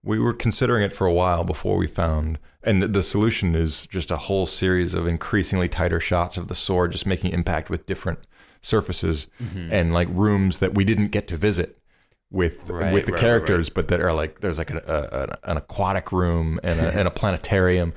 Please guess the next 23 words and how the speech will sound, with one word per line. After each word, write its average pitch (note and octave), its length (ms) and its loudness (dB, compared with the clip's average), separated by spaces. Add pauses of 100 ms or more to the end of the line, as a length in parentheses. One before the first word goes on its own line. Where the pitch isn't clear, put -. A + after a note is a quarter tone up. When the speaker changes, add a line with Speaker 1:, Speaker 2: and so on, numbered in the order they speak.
(220)
Speaker 1:
and F#2 100 -8
you're G2 80 -2
like, F#2 180 -2
"Oh," C3 300 -2
at G#2 260 -4
the, G#2 180 -2
and F#2+ 200 2
there's F2 140 -2
one F2+ 200 2
room F#2 300 2
where E2 140 2
the, E2 280 0 (480)
we F#2 140 2
projected F2+ 840 0
one F#2 140 2
of E2 80 0
our E2+ 60 0
cardboard E2+ 420 0
walls D#2+ 320 2
onto E2 340 0
a F2+ 60 -2
stretchy - 400 -4
fabric. - 580 -4